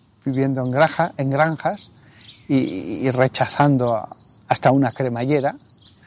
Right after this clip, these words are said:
¿eh? Y otros han sido calvinistas,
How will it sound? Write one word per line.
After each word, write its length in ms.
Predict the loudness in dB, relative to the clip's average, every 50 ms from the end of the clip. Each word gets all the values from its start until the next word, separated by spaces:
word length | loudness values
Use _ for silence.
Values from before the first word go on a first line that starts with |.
| -20 -20 -20 -20 -20 -20 -18 -14 -12
¿eh? 1160 | -10 -8 -6 -6 -4 -2 -2 0 0 0 0 -2 -2 -2 -2 -2 -2 -2 -4 -4 -4 -6 -8 -10 -12 -16 -20 -20 -20 -20 -20 -20 -20 -20 _ _ 2
Y 80 | 6 6
otros 280 | 6 6 4 2 0
han 120 | 0 0 0
sido 260 | 0 0 -2 -2 0
calvinistas, 960 | -2 -2 -2 -2 0 0 0 0 -2 -4 -8 -8 -8 -8 -12 -20 -20 -20 -20